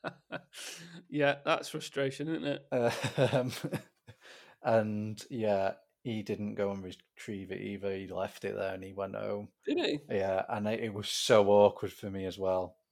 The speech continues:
Speaker 2: Because I, I was
Speaker 1: Yeah,
Speaker 2: there.
Speaker 1: what, do you laugh? Do you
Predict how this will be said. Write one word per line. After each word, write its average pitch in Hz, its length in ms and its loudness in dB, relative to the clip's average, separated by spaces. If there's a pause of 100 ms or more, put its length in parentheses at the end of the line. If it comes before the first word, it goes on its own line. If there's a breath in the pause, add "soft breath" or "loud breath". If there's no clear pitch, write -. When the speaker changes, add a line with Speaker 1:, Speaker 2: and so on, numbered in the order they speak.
(520)
Speaker 2:
Because 131 300 4
I, 123 200 10
I 131 40 12
was 120 180 4
Speaker 1:
Yeah, 110 60 8
Speaker 2:
there. 107 360 8
Speaker 1:
what, - 120 -4 (340)
do 196 60 -2
you 196 80 4
laugh? 185 600 2
Do 175 80 0
you 175 280 2